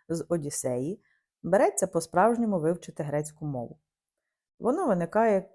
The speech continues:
коли закохані, одружуючись, починають опановувати мистецтво жити разом. У кожній ділянці життя розчарування знаменує собою перехід від мрійливого прагнення до важкої праці.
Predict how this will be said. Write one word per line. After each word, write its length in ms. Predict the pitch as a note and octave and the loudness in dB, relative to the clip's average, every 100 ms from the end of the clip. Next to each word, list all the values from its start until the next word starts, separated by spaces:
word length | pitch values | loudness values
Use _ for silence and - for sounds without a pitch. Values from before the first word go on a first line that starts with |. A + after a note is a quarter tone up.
| _ | _
коли 200 | _ D#3 | _ 0
закохані, 680 | D#3 D#3 - A#3+ A#3+ D#3 C#3+ | 0 -2 2 2 2 -2 -4
одружуючись, 680 | - D3+ A3+ C4 E3 C#3 C#3 | -4 -2 0 0 -2 -4 -12
починають 580 | - - - A3 C4 - | -14 -14 -6 -2 -2 -4
опановувати 640 | C#3+ D3 F3 A#3 D3 - | -8 -4 -2 -2 -2 -4
мистецтво 640 | C#3 C#3 - G3 - F3 E3+ _ _ _ | -8 -6 -2 0 0 -4 -8 _ _ _
жити 360 | E3+ F3+ F3+ F#3 | -2 -2 0 0
разом. 360 | C#3+ A#2+ C#3 D3+ _ _ _ _ | 0 -4 -14 -20 _ _ _ _
У 60 | F3+ | -4
кожній 380 | - G3+ F#3 | -2 0 0
ділянці 460 | E3 F3+ F#3 F3+ F3 | 0 0 0 -2 -4
життя 360 | F3 F3 C4+ C4+ | -6 -4 -4 -4
розчарування 720 | F#3 - F3+ G#3+ B3+ A3 G#3+ _ _ _ F3+ | -6 -6 -4 -2 -2 -2 -6 _ _ _ -6
знаменує 460 | F#3 A3 C#4 B3+ | -2 -2 0 0
собою 420 | A3 F#3+ G#3+ A3+ | -2 -4 0 0
перехід 560 | G#3 F#3 F3 - A3+ - | 0 -4 -4 -8 -12 -6
від 180 | F3+ F3 _ | -8 -8 _
мрійливого 580 | F3 F3+ A#3+ D4 G#3 D#3+ | -2 0 0 0 0 -2
прагнення 580 | - D#3 E3+ A3+ A#3+ A#3 _ _ | -2 -2 -2 -4 -4 -6 _ _
до 140 | - | -2
важкої 360 | G#3+ F#3+ - F3 | -2 -2 -6 -8
праці. 480 | E3+ C#3 C#3+ - | -6 -10 -10 -16